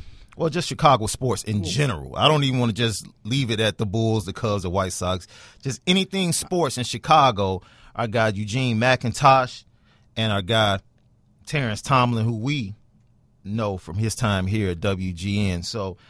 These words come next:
it's a pleasure to have these guys in studio, and we're gonna talk about legacy. So, of course, the legacy, I also wanna point out a great article by a guy, Brian Crawford, released on Hoop Magazine this morning, talking about LeBron not needing to win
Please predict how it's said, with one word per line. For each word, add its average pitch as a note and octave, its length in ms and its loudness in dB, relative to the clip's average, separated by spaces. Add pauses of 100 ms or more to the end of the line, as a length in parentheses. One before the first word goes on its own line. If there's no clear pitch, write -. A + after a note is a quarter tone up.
(160)
it's - 100 -14
a B2+ 80 -4
pleasure C3 300 0
to A#2 40 0
have B2 240 4
these A2+ 200 -2
guys A2 280 4
in G#2+ 60 0
studio, A#2+ 580 -2
and G2 80 -2
we're D3 80 -8
gonna E3 140 -6
talk F3 240 0
about A#2 240 4
legacy. B2+ 460 0
So, A#2 320 0 (400)
of - 100 -12
course, G#3+ 220 4
the C#3 100 -2
legacy, C3+ 560 -2 (240)
I - 60 -4
also F3 260 4
wanna C3+ 220 -2
point C3 240 -2
out A2 160 0
a F2+ 80 -10
great C3+ 280 -4
article A#2 380 0
by A2 240 6
a - 20 0
guy, G#2 300 4
Brian G#2+ 340 0
Crawford, A2 460 0 (240)
released A#2 380 -6
on G#2 120 -2
Hoop B2+ 160 -2
Magazine G#2+ 520 -2
this G2 160 -4
morning, G#2 340 -2
talking A2+ 360 0
about G2+ 340 -2 (340)
LeBron A2 600 -4 (260)
not A#2 260 0
needing A#2 400 -6
to - 160 -10
win G2+ 480 -4